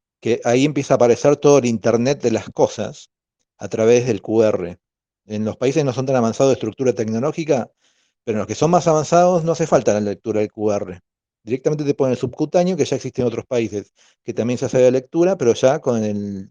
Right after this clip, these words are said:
chip bajo en tu mano. Entonces, ¿dónde está todo el in-? No pueden, eh, refutar nada de eso. Están desesperados, en parte. Aparte, si de entrada dicen "los fanáticos", son todos adjetivos, eh,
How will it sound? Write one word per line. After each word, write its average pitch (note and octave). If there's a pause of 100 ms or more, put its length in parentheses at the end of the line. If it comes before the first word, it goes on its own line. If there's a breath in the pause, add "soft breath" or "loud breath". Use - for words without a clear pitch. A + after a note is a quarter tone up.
(140)
chip C3+
bajo F#2+
en G2
tu B2+
mano. A2 (1000)
Entonces, D#3+
¿dónde G3+
está -
todo B2+
el A2+
in-? A#2
No F3+
pueden, G3
eh, C3+
refutar C#3
nada D3+
de G2
eso. F2+ (400)
Están D#3
desesperados, A2+
en F#2+
parte. F2+ (460)
Aparte, E3
si B2+
de C3
entrada D#3+
dicen C3
"los A2+
fanáticos", C3
son F3+
todos F#3+
adjetivos, D#3+
eh, F#2+